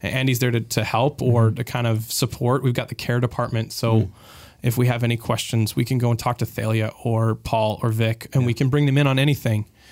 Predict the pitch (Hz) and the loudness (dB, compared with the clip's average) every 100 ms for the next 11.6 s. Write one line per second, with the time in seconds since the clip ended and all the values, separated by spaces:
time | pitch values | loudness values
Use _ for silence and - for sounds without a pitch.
0 | - - - 123 110 104 107 143 123 127 | -20 -20 -6 0 2 2 0 2 2 2
1 | 120 117 120 135 131 117 104 113 110 131 | 2 2 0 0 0 -2 -2 -2 0 2
2 | 139 - 120 110 110 120 123 123 120 139 | 0 0 0 2 0 2 2 2 0 2
3 | 143 160 175 131 120 113 110 120 117 143 | 2 4 4 4 2 2 2 2 2 2
4 | 131 127 123 - 123 113 127 - 135 117 | 2 2 0 0 -2 2 0 2 0 0
5 | 117 117 - 123 - 131 123 117 117 - | 0 -2 -2 -2 0 0 2 2 0 -2
6 | - - - - - - 123 - 135 127 | -14 -18 -20 -20 -18 -4 -2 0 -2 2
7 | 123 123 - 110 117 - 123 143 147 127 | 2 0 0 0 0 0 0 0 0 -2
8 | 120 113 123 123 - 131 147 - - - | -2 -2 0 0 2 2 2 0 -4 -4
9 | - 143 156 - 135 151 160 135 131 113 | -4 -2 0 0 4 4 4 2 -2 0
10 | 127 135 - 135 127 127 117 - 123 - | 0 0 0 2 2 2 0 0 0 2
11 | 113 123 117 113 - 113 | 2 4 2 0 0 -2